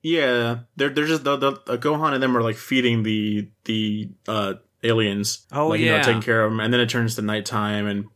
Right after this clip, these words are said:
Speaker 1: Paragus is out there, like, I don't know, he's checking the status on the comet, the comet that's supposed to come and crash on Earth, and while Vegeta and Broly are away.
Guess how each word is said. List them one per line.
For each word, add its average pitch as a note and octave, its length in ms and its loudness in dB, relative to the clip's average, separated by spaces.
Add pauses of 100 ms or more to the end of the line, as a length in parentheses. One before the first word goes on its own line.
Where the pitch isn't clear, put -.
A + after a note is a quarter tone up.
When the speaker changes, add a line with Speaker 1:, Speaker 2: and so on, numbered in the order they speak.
(120)
Speaker 1:
Paragus A2+ 340 0
is G#2+ 100 -4
out G#2 200 -2
there, G#2 220 0
like, G2 440 -6
I B2+ 60 -6
don't C3 80 -2
know, A2+ 180 -2
he's C3+ 200 -2
checking C#3+ 240 0
the A#2+ 100 2
status A#2+ 320 0
on A#2 60 -8
the G2+ 80 -6
comet, - 480 -8
the G#2+ 100 -6
comet A2+ 320 -2
that's G#2+ 120 -6
supposed A2+ 200 -8
to A2 80 -6
come A2 220 0
and G2 120 -4
crash G#2 400 -2
on G#2 180 -2
Earth, G#2 300 -4
and G#2 200 -6 (320)
while A2+ 120 0
Vegeta B2 400 0
and A#2 120 0
Broly A#2 240 2
are G#2 120 2
away. G#2+ 600 0